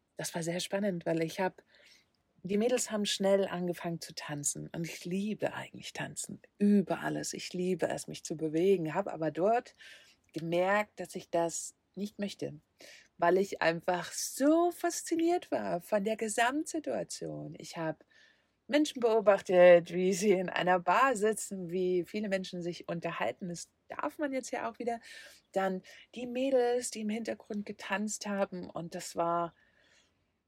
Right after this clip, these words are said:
wow, ich wusste gar nicht so richtig, wo ich das in dem Moment hinpacken soll. Und das ist ein ganz komisches Gefühl,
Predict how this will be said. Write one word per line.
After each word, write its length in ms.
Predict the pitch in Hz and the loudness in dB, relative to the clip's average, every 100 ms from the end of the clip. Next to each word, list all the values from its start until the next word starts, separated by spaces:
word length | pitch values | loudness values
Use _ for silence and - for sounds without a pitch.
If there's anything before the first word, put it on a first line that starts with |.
| _ _ _ _ _ | _ _ _ _ _
wow, 360 | - 269 302 190 | 2 8 8 8
ich 200 | - - | 2 -2
wusste 240 | 233 - | -4 0
gar 120 | 214 220 | 2 2
nicht 120 | 220 | 2
so 80 | 220 | -4
richtig, 260 | 233 220 | -4 -4
wo 60 | 202 | -4
ich 80 | 208 | -2
das 180 | 208 | -4
in 60 | 190 | -2
dem 140 | 196 | 0
Moment 280 | 226 196 180 | 0 0 -2
hinpacken 520 | - 302 - 151 - | -2 -6 -6 -10 -8
soll. 260 | 147 139 143 | -4 -2 -2
Und 80 | 156 | -4
das 140 | 165 | -4
ist 160 | - 220 | -4 -6
ein 80 | 180 | 0
ganz 340 | 196 262 302 | 0 0 -4
komisches 560 | - 269 277 269 226 202 | -2 0 0 -2 -6 -6
Gefühl, 720 | 220 - - 302 151 - 160 | -8 -8 0 2 2 -2 -6